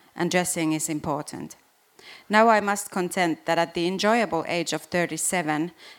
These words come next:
as a mother of a seven-year-old and as a terminally ill reco-, recording artist,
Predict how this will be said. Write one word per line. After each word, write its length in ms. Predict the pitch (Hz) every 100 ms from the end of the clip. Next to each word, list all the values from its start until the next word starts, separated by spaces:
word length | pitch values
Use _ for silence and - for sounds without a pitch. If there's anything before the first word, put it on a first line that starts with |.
| -
as 160 | 175
a 60 | 175
mother 360 | 185 180 170
of 140 | 151 170
a 60 |
seven-year-old 840 | 170 185 175 165 156 147 151 156 - - - -
and 160 | 175
as 160 | 165 160
a 120 | 165
terminally 520 | - 180 170 160 156 -
ill 220 | 165 160
reco-, 300 | 165 165 160 -
recording 500 | 165 - 175 165 -
artist, 560 | 165 156 156 - -